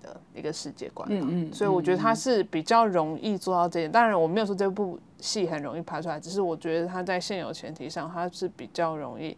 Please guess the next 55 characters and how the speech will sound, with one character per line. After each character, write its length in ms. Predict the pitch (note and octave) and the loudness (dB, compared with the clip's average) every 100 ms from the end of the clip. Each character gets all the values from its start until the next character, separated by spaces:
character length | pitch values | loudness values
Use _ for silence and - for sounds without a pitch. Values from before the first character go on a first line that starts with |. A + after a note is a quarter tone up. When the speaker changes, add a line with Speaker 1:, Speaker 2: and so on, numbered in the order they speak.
| - | -2
Speaker 1:
满 160 | D#3 D#3 | -2 4
足 160 | F3 | 6
原 220 | F3 E3+ | 6 4
著 360 | F3 A3 F3+ E3 | 4 6 6 4
的 420 | D#3 D3 C#3 C3 | 2 2 0 -2
条 160 | - D#3+ | -4 -2
漫 120 | E3+ | -2
的 160 | D#3+ E3+ | 2 0
读 300 | E3 D3+ E3 | 2 -2 -2
者， 280 | - C3+ A#2+ | -2 -2 -4
Speaker 2:
嗯。 40 | |
Speaker 1:
然 160 | C3 E3+ | -6 0
后 240 | E3 D#3+ | 2 2
同 240 | - C#3 | 0 -8
时 240 | D#3+ D#3+ D3+ | -8 -8 -6
也， 260 | D#3 C3 - - - - | -6 -6 -8 -16 -20 -16
也 140 | - D3 | -10 -6
满 240 | D3+ B2 | -6 -8
足 380 | - A#2 B2 B2+ | -10 -8 -8 -6
观 200 | - D3+ | -6 -6
看 180 | D#3+ C3 | -6 -8
这 100 | - | -8
部 140 | G#2 - | -10 -12
剧 200 | - - - | -14 -16 -16
的， 140 | - - - - - | -20 -20 -20 -16 -6
Speaker 2:
嗯， 60 | F#3+ | -2
Speaker 1:
的 140 | - | -2
观 260 | C4+ - D#3 | -2 -6 -10
众， 180 | - - G3 | -14 -12 -6
Speaker 2:
嗯， 140 | D#3+ | -4
Speaker 1:
就 60 | C3+ | -4
是 80 | D3 - | -8 -10
这 60 | |
样。 100 | - | -4
Speaker 2:
因 60 | G#3 | -2
为 80 | F3+ | 0
条 160 | F3 | 2
漫 120 | E3+ D3+ | 2 2
本 120 | G#2 | -2
身 220 | B2+ C#3+ | -2 -4
结 160 | - - | -4 -6
构 180 | C3+ C3 | -6 -6
的 80 | |
关 220 | - - - | -8 -10 -14
系， 300 | - - - - - | -16 -16 -16 -6 0
Speaker 1:
对。 200 | - - | 0 0
Speaker 2:
所 120 | - E3+ | -2 -2
以 80 | |
空 240 | D3 E3 D#3+ | 2 2 2
间 240 | D#3 D3+ | 2 0
上 240 | D3+ C#3 C3 | -2 -4 -4
就 80 | |
比 120 | - - | -6 -6
较 160 | A#2+ - | -8 -6
大。 160 | - | -8